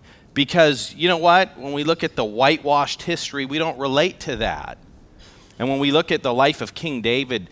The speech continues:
Scripture's brutally honest. It reports the things he did well, as long as, as well as owning up to the things that he did not do well. Now, there is a powerful lesson in that.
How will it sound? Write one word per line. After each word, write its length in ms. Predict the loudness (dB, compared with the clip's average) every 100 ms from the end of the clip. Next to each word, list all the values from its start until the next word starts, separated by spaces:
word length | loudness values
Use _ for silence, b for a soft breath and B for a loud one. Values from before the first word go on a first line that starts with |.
| B -14
Scripture's 580 | -8 -4 -4 -4 -8
brutally 580 | -6 -4 -2 0 -2 -2
honest. 540 | 0 -2 -2 -6 -8 -8
It 80 |
reports 480 | -8 -10 -6 -6 -4
the 100 | -8
things 300 | -6 -8 -8
he 100 | -8
did 220 | -4 -6
well, 540 | -2 0 2 0 -4 -10 B B
as 160 | -10 -8
long 440 | -2 2 2 2
as, 220 | -4 -6 -4
as 160 | -6 -2
well 340 | 4 4 4
as 160 | 2 -2
owning 420 | -4 -4 -4 -6
up 380 | 0 0 0 -6 -20 B B B -14
to 300 | -4 -4 -2
the 100 | -4
things 360 | -6 -6 -4
that 120 | -6
he 140 | -4 -4
did 160 | -4
not 400 | -4 -2 -2 -4
do 160 | -12 -10
well. 440 | -8 -8 -10 -16 -20 -20 _ b b b
Now, 80 | -2
there 160 | 0 0
is 100 | -2
a 60 |
powerful 840 | -8 -12 2 4 4 0 -2 -4 2
lesson 520 | 2 2 -2 -6 -6
in 280 | -8 -6 -4
that. 500 | -4 -4 -8 -18